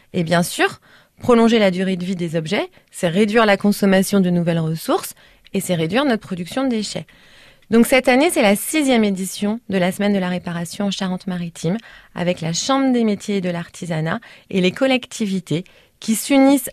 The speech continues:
avec les artisans réparateurs et les associations pour inciter à la réparation et surtout faire connaître les artisans réparateurs. C'est vraiment l'objectif de cette semaine.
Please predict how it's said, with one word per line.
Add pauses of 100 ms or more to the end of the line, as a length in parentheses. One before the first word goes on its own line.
(120)
avec
les
artisans
réparateurs
et
les
associations (320)
pour (100)
inciter
à
la
réparation (120)
et
surtout
faire (100)
connaître
les
artisans
réparateurs. (240)
C'est
vraiment
l'objectif
de
cette
semaine.